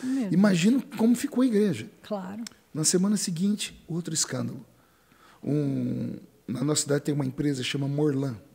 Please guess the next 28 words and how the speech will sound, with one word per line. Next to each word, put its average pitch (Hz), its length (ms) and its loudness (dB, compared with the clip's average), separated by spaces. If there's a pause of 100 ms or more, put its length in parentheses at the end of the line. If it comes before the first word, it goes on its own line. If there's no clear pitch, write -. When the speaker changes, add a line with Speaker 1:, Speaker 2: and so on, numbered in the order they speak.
Speaker 2:
Metalúrgica 120 800 -6
Orlândia, 120 500 -4
é - 60 -4
a 131 60 -4
maior 139 240 0
empresa 135 340 -2
da 117 60 -8
cidade, 110 440 -8 (500)
né? 127 160 -6 (460)
E, 180 520 4 (100)
então, 185 380 2
imagine 170 340 2
como 170 260 0
será 131 180 2
a - 20 0
maior 127 180 0
empresa 120 360 -2
da 113 60 -4
cidade, 131 440 -2
uma 135 120 -2
das 127 280 -2
únicas, 160 420 -2
que 127 280 -8
tinha 131 200 -8
três 151 340 2
empresas 131 520 0
Speaker 1:
Sim. - 60 -4
Speaker 2:
só, 160 200 -2